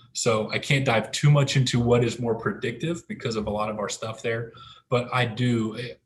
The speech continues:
it is widely thought of as three-point percentage, free throw percentage. I lean more the camp of three-point volume,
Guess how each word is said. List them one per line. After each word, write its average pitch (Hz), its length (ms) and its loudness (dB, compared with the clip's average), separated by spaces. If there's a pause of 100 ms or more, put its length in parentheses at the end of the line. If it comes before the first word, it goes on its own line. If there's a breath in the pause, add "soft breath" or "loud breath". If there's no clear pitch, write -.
(320)
it 131 140 -2
is 135 260 2
widely 120 400 0
thought 107 260 0
of 101 220 -2
as - 240 -12 (680)
three-point 117 400 -2
percentage, 107 520 -4
free 104 180 -6
throw 104 120 -6
percentage. 98 540 -10 (400)
I 123 140 4
lean 127 280 2
more 110 160 0
the 101 100 -2
camp 98 340 -6
of - 180 -14
three-point 101 540 -6
volume, 95 560 -4